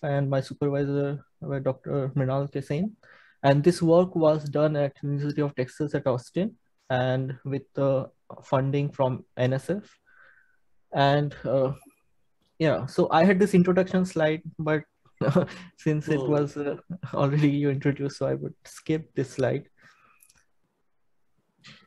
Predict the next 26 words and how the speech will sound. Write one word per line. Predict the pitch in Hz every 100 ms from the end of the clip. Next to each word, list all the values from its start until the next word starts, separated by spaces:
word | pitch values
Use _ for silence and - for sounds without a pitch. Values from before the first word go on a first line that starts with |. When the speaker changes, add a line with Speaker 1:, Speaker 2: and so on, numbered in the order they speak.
| _
Speaker 1:
And, | 143 139 139 143 - -
uh, | 151 143 143 147 151 -
so | - 165
this | 160 185
is | 202 185 -
my, | 170 165
this | 170 -
was | 175 -
my | 165 160
P | - 151
H | 143 -
D, | 165 160 156 - -
uh, | 143 135 131 127
thesis. | - 143 - 202 214 - - - - - - _ _ -
Uh, | 139 143 147 143
the, | 151 -
it | 165 175
is | -
titled | 156 147 156
as | 156
Advanced | - 139 143 160 170
Methods | 143 139 156 -
for | 143 139
Subsurface | 143 135 - 151 160
Velocity | 151 143 147 147
Estimation | 123 - 143 147 - 202 226